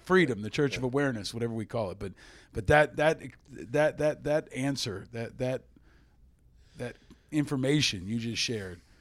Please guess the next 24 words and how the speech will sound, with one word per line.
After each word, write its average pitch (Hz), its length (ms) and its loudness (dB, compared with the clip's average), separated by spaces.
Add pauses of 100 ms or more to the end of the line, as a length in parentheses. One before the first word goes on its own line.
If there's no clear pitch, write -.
(540)
like, 110 100 -10
I'm 131 140 -2
gonna 127 180 -4 (240)
rewind 123 460 -2
that 113 160 -8
and 117 100 -8
play 98 220 -6
it. - 120 -14
And 113 80 -8
I 110 60 -6
hope 110 160 -8
folks 107 260 -6
listening 110 540 -6 (220)
do 117 140 -2
it 107 60 -6
again 101 300 -8
because 98 320 -8
it's 98 140 -12
very 113 340 -6
important 101 600 -10
and 104 280 -10 (320)
powerful 110 460 -4
and 98 240 -10
timely. 127 580 -2